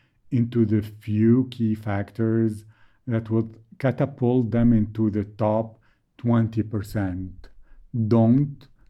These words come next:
make this mistake. Your top priority now is to get to the top twenty percent as soon as possible.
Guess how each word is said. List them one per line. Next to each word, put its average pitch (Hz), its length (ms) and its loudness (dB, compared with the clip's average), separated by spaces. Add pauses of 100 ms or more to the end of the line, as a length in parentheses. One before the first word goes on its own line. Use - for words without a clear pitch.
(120)
make 110 680 0 (340)
this 110 560 -2 (320)
mistake. 98 920 -6 (640)
Your 113 180 0
top 123 380 -2
priority 147 680 0
now 117 640 0 (340)
is 113 240 -4
to 123 140 -2
get 110 280 0
to 117 80 0
the 107 140 0
top 117 520 0 (100)
twenty 143 440 0
percent 107 840 -2 (440)
as 120 220 0
soon 120 320 2
as 104 180 0
possible. 104 760 -6